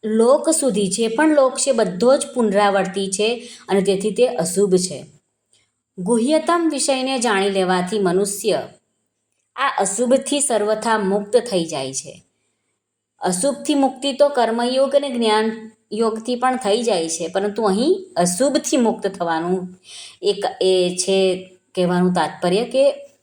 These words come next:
એક પરમાત્મા સિવાય બીજા કોઈની જ સત્તા ન રહે, અહમની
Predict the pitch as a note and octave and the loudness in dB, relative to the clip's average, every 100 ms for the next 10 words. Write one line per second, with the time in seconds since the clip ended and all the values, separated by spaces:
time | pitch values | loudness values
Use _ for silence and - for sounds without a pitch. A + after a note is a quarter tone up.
0 | _ _ D4+ - - A3+ G3 G3+ G#3+ A#3+ | _ _ -18 -14 0 2 2 2 0 -2
1 | C4 C4 B3 G#3 D#3+ B2+ G#2 - _ _ | -2 -2 0 -2 -2 -4 -8 -14 _ _
2 | _ _ _ _ _ _ A3 A#3 D4 C#4 | _ _ _ _ _ _ -4 0 2 4
3 | A#3 C#4+ D4+ C#4+ B3 - F#3 E3+ D3+ D3 | 2 0 -2 -2 -2 -2 -2 -2 -6 -8
4 | D3 C#3 - _ _ _ G#3 A3 C#4 C#4+ | -14 -20 -20 _ _ _ -2 0 0 0
5 | D4 D#4 D#4+ D#4+ - D#4+ | 2 4 4 2 -4 -16